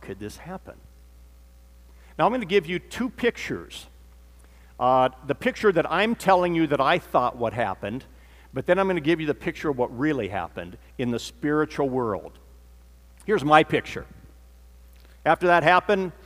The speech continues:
after I kinda gained composure, I took God by the hand and I said,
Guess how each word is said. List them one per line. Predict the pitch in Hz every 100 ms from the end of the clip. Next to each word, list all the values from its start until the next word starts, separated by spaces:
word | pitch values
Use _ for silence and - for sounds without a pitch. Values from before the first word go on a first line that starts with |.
| - 143
after | 139 151
I | 143
kinda | 151 147
gained | 104 139 175 175
composure, | 165 143 190 190 139 143 143 - - - - - - - - - - - - - - - - - - - - - - -
I | 147 214
took | - 226
God | 170 190 156
by | 170
the | 156
hand | 147 170 139 131 120 - - - - - - -
and | 131
I | 135
said, | 143